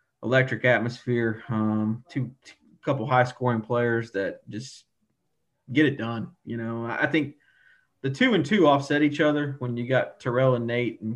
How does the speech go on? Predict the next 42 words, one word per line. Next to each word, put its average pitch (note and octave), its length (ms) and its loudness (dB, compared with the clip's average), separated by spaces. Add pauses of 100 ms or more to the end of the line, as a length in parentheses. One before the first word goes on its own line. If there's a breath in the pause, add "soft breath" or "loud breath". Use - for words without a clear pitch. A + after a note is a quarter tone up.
Caden A#2 260 -2
and G2+ 160 -6
Blake. A2 340 -4
They're D3+ 120 -4
different E3 400 -2
positions, C3 480 -2
obviously, C3+ 720 0
and E2 180 -8 (140)
do B2+ 100 -4
different B2 420 -4
things B2 280 -6
for A#2 100 -8
their D#2+ 140 -6
teams. C3+ 500 -2
But - 360 -6 (600)
in B2 140 -6
terms E3 340 0
of C3 140 -2 (120)
how D#3 160 -2
much C#3+ 280 -2
they B2+ 120 0
mean B2+ 440 0
to D3 100 -2
their C3+ 200 2
team, C#3 420 -2
those C3 240 0
two B2+ 440 0 (300)
obviously C#3 380 0
stick C3+ 320 -2
out B2+ 180 4
than A#2 100 -4
everybody A2+ 360 -2
else. - 460 -14 (580)
Now, B2 160 -6
where F3+ 160 4
it E3 100 2
comes D#3+ 260 0
in D#3 460 2
i-, C3 40 -2
is C3 280 -2
gonna B2+ 220 2
be B2 440 -2